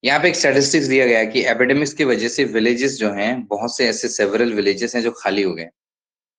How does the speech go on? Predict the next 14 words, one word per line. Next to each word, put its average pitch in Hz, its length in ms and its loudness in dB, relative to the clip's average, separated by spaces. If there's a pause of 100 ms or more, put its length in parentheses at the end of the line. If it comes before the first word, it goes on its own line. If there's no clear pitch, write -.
(680)
कौन 107 120 2
से 123 120 2
time 120 240 2
पे 127 60 2
हुआ 120 180 4
है? 139 160 -6 (320)
एटीन 104 280 -6
थर्टी 101 180 -4
नाइन 110 240 2
पे 110 100 2
खाली 107 240 0
हुए। 104 180 -2 (3500)
<clears throat> - 600 -4
खाली 120 320 2